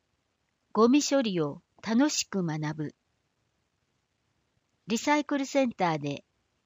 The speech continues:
施設見学や講座、ワークショップが開催され、多くの市民が参加しました。普段見ることができないプラットフォームの見学や、パッ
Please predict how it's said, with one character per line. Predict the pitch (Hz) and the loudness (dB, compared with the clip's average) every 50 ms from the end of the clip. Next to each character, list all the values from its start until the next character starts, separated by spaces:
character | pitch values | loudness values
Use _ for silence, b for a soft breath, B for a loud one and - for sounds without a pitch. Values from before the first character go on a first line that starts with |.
| _ | _
施 | - - - 196 | -8 -6 -6 -2
設 | - 285 277 - - - | 0 -2 -2 -2 -6 -4
見 | 285 277 262 240 | -2 0 0 2
学 | 208 190 170 - - 156 | 0 -2 -2 -4 -6 -8
や | 147 143 143 - _ _ _ _ | -8 -8 -8 -12 _ _ _ _
講 | - - 180 196 202 | -8 -4 -4 -2 -2
座、 | 180 175 180 165 - - _ _ _ _ _ _ _ _ _ _ _ _ _ | -2 -2 -4 -4 -4 -8 _ _ _ _ _ _ _ _ _ _ _ _ _
ワ | - 208 233 | -2 0 0
ー | 269 | 0
ク | - - 262 | 0 -2 -6
シ | - 302 294 | -2 -2 -2
ョ | |
ッ | - _ - | -2 _ -6
プ | 196 175 | -6 -4
が | 165 160 165 | -4 -4 -6
開 | - 180 170 196 | -4 -6 -6 -6
催 | 190 - 202 190 190 185 | -6 -4 -4 -4 -4 -2
さ | - 185 170 | -4 -4 -4
れ、 | 165 156 - - _ _ _ _ _ _ _ _ _ _ _ _ _ _ _ _ - | -2 -4 -6 -6 _ _ _ _ _ _ _ _ _ _ _ _ _ _ _ _ 0
多 | 269 302 294 262 | 4 4 4 2
く | - 214 196 | 2 -2 -2
の | 180 170 165 | -2 -2 -4
市 | - - 214 | -4 -2 -2
民 | 220 208 185 175 | -2 0 -2 -2
が | 160 147 151 | -4 -6 -8
参 | - - 170 185 220 | -8 -6 -6 -6 -4
加 | - 202 196 | -2 -4 -4
し | - 190 | -4 -4
ま | 185 185 196 | -4 -4 -6
し | - - | -6 -8
た。 | - 147 139 156 - _ _ _ _ _ _ _ _ _ _ _ _ _ _ _ _ _ _ _ _ _ _ _ _ _ _ _ _ _ _ _ _ _ _ _ _ _ | -10 -10 -10 -10 -14 _ _ _ _ _ _ _ _ _ _ _ _ _ _ _ _ _ _ _ _ _ _ _ _ _ _ _ _ _ _ _ _ _ _ _ _ _
普 | - - 269 | -8 -6 2
段 | 233 240 208 185 165 - - - | 2 4 4 4 0 -2 -6 -2
見 | 202 233 294 | 2 2 2
る | 285 262 | 2 0
こ | - 214 202 | -2 -4 -2
と | - 180 156 | -2 -2 -2
が | 160 151 | -2 -2
で | 156 160 - | -4 -4 -6
き | - 208 | -4 -2
な | 220 214 185 | -2 -2 -2
い | 151 - _ _ _ _ - | -2 -4 _ _ _ _ -6
プ | 202 214 | 0 0
ラ | 233 269 | 0 0
ッ | - _ | 0 _
ト | - 277 269 | -2 -2 0
フ | - 277 269 | 4 6 6
ォ | 254 | 6
ー | 208 | 6
ム | 185 180 | 4 0
の | 147 139 | -4 -6
見 | 139 - - 165 175 180 | -8 -6 -6 -4 -4 -4
学 | 180 175 - - 151 | -4 -6 -6 -6 -6
や、 | 156 151 160 185 _ _ _ _ _ _ _ _ _ _ _ _ - | -6 -6 -6 -8 _ _ _ _ _ _ _ _ _ _ _ _ -6
パ | 202 | -6
ッ | 208 | -6